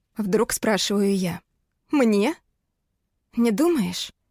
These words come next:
Я перехожу на шепот, играя на ее нервах. Знаю, за какие ниточки дергать.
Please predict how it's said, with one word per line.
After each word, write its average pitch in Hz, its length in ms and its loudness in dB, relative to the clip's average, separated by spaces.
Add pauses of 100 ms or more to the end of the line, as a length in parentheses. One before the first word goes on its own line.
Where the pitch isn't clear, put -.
(200)
Я 214 220 2
перехожу 190 440 -2
на 196 140 0
шепот, 214 420 -4
играя 196 360 2
на 196 80 2
ее 196 260 2
нервах. 160 520 -2 (220)
Знаю, 220 380 0
за 170 140 -2
какие 185 320 -2
ниточки 180 460 -2
дергать. 170 460 -4